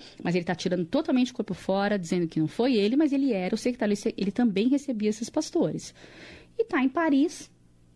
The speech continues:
não é comigo. Acontecendo tudo isso no Ministério da Educação,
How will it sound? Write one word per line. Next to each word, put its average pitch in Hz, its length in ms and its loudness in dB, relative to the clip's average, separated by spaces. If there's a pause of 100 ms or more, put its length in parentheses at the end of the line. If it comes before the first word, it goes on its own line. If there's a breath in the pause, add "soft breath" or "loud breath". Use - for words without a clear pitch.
(1000)
não 622 180 0
é - 40 2
comigo. 427 400 2 (140)
Acontecendo 262 500 2
tudo 587 240 -2 (140)
isso 339 160 2
no 247 60 4
Ministério 220 300 0
da 185 40 -10
Educação, 185 540 -2